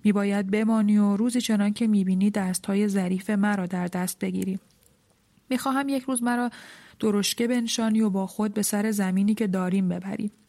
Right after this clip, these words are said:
پشت اجلالیه، نزدیک رفعتیه. پس در این صورت ما با طبقهٔ پارک نشین شهر و اعیان و اشراف هم نشین خواهیم بود. اما با آن رویاها و طرح شاعرانهٔ صوفیواری که تو برای زندگی ما داری،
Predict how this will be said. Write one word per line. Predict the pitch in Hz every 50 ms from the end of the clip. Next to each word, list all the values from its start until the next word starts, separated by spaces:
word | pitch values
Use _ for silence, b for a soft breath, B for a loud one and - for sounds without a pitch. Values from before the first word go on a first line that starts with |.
| _ - -
پشت | - 233 214 - -
اجلالیه، | 240 220 202 196 180 180 185 180 180 175 180 190 190 185 180
نزدیک | 180 180 180 180 180 - - 185 - 208
رفعتیه. | 196 190 185 - - 190 185 - - 196 185 185 185 185 190 B B B B B B B B B B
پس | - - 254 -
در | 254 254
این | 247 247
صورت | 240 - - 247 247 247 254 254 254 -
ما | 247 247 240
با | 226 220 214
طبقهٔ | - - 196 190 190 190 190 208 214 226
پارک | 220 - - 214 196 190 180 - -
نشین | 196 190 - - 214 214 226
شهر | 214 - - 208 208 208 208
و | 214 - -
اعیان | 202 185 180 180 180 190 190 202 202
و | 214 -
اشراف | 196 190 180 - - - 208 208 208 - - 190
هم | 180 180
نشین | 180 180 - - 190 180
خواهیم | - - 190 185 185 185 185 180
بود. | 185 196 196 B B B B B B B B B B B B
اما | - 214 208 214 220
با | 202 202 202
آن | 202 208 208 208
رویاها | 220 208 202 196 190 185 185 185 185 202 208 202
و | 196 202
طرح | - - 220 214 214 - 214
شاعرانهٔ | 208 - - 196 190 190 190 185 190 185 185 190 196 208 208
صوفیواری | - - 208 190 - - 190 180 196 190 190 202 202
که | - 214
تو | 208 - - 226 220
برای | 226 226 214 214 208 208 196
زندگی | 196 202 196 190 196 190 180 190 190 190
ما | 185 185 185
داری، | 180 190 185 185 190 185 180 180